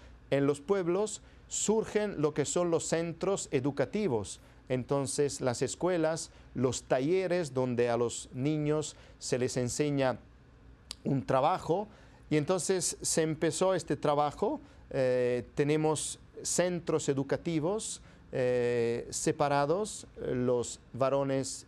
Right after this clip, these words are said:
y, y las mujeres, eh, donde el colegio ofrece, por lo que es el Perú, donde tenemos la primera gran casa,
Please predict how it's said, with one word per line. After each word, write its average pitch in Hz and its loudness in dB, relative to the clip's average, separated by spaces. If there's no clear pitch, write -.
y, 113 -4
y 120 -4
las 123 -2
mujeres, 160 -4
eh, 123 0
donde 143 2
el 135 0
colegio 156 0
ofrece, 147 0
por 123 4
lo 156 2
que 135 2
es 135 -4
el 127 0
Perú, 156 2
donde 123 0
tenemos 127 -2
la 123 0
primera 131 0
gran 123 0
casa, 151 -2